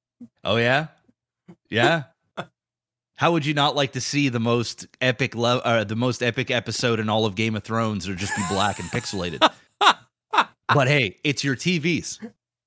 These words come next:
Speaker 1: It's not the way we filmed it. It's your T Vs. That's, this is what happened. And now everyone is going, "You're dead to me.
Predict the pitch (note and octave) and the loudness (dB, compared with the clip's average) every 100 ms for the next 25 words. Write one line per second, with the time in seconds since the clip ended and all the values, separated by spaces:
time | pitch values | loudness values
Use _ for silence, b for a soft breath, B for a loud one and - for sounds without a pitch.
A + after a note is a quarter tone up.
0 | _ _ _ _ _ - - D#3 E3 - | _ _ _ _ _ -4 -2 -2 -2 0
1 | C#3 C#3 G2 - A2 G3 G#2 D#2+ - _ | 2 2 -2 -4 -4 -4 -6 -10 -14 _
2 | _ _ A#2+ - C3 A2+ D#3 D3+ D#3 A#2 | _ _ -4 -2 -2 0 0 0 0 -2
3 | - - _ _ _ _ _ _ _ _ | -6 -14 _ _ _ _ _ _ _ _
4 | _ _ _ - D#3+ G#3 - G3 - G3 | _ _ _ 0 2 0 0 -2 0 0
5 | G3+ D#3+ G3 G#3 A2 A2+ C3 F#3 G3+ F#3+ | 0 2 2 0 -2 -2 2 2 4 2
6 | G#3 E3+ D#3 A#2+ D3+ D3 C#3 b b - | 0 0 -2 0 0 0 -2 b b -4
7 | D3+ C3 G#3 F#3+ C#3+ F#2 D2 | 0 2 2 2 -4 -6 -8